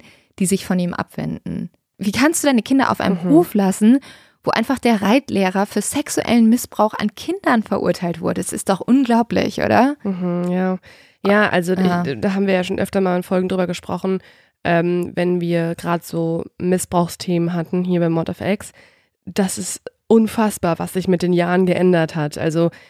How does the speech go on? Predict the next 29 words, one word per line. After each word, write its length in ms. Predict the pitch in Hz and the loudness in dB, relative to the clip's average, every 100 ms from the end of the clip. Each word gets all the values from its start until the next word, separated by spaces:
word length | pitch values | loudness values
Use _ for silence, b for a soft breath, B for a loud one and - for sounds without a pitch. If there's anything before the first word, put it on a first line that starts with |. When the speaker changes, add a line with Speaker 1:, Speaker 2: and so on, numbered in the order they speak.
| B _ | B _
Speaker 2:
was 220 | 180 185 | -2 0
noch 160 | 202 190 | -2 0
in 80 | |
den 160 | 190 196 | 2 4
neunziger 460 | 208 233 233 233 208 | 4 2 -2 0 2
Jahren, 440 | 208 214 226 190 | 2 2 2 2
das 120 | 202 | -2
ist 60 | - | -8
ja 60 | |
nicht 120 | 226 - | -8 -2
lange 180 | 254 | 0
her, 200 | 254 269 254 | 0 -4 -6
da 100 | 285 | -2
wurden 200 | 302 302 | 2 2
wir 80 | 320 | 2
geboren, 460 | - 311 381 330 208 b b - | 2 2 4 2 2 b b -2
was 140 | 220 | 2
in 80 | 240 | 4
den 80 | 226 | 4
neunziger 440 | 247 277 - 226 | 4 4 2 2
Speaker 1:
Ja. 20 | |
Speaker 2:
Jahren 500 | 208 202 220 208 196 196 b | 2 2 4 4 2 -2 b
noch 180 | 202 190 | 0 2
möglich 600 | 190 220 330 - 196 - | 4 6 6 4 -2 0
war, 120 | 180 | 2
mit 180 | 180 180 | 2 0
Kindern 360 | - 302 269 196 | 4 4 4 2
zu 140 | 190 | -2
tun, 400 | - 196 196 277 | -2 2 2 2